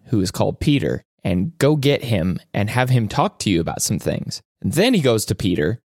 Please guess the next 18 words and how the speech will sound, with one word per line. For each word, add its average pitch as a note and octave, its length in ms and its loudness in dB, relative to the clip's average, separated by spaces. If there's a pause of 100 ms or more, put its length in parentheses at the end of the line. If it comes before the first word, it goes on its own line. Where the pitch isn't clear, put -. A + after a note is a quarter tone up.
(120)
and B2+ 180 0
all C3+ 160 4
the B2+ 120 2
events A#2 320 0
unfold A2 480 2
with A2 140 -2
his F#2 140 -2
servants C#3+ 500 2
and G2 100 0
bringing G2 320 0
Peter E2+ 320 0
in. B2+ 380 0 (260)
But C3 140 2
when D3 140 2
Cornelius A#3 640 2
first D3+ 320 2
meets A#2+ 440 0 (140)
Peter, - 460 -2